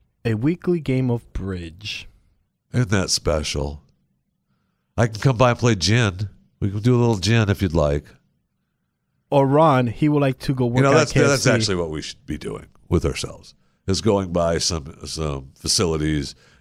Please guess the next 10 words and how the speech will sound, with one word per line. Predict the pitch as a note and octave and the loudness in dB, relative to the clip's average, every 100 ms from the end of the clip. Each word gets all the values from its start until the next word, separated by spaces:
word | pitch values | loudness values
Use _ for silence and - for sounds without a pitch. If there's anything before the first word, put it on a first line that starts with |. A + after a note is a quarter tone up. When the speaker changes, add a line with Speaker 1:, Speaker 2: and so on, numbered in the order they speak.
| _ | _
Speaker 2:
and | G2 E2+ D#2+ D#2 | -4 -2 -4 -4
sharing | - C3 A2 G2+ F#2+ F2 D2+ - _ _ _ - | 0 2 2 2 0 -2 -10 -16 _ _ _ -8
some, | - - F2+ D2 D#2 _ | -2 0 0 -2 -12 _
some | - G#2 | -2 0
of | F2+ | 2
our | F2+ | 0
time | E2+ G2 E2+ E2+ E2 | 4 2 4 2 2
and | D#2 | 0
our | D2+ D#2+ | 0 2
energy, | E2+ D#2+ D2 D#2+ D#2 D#2 | 0 -2 0 2 2 0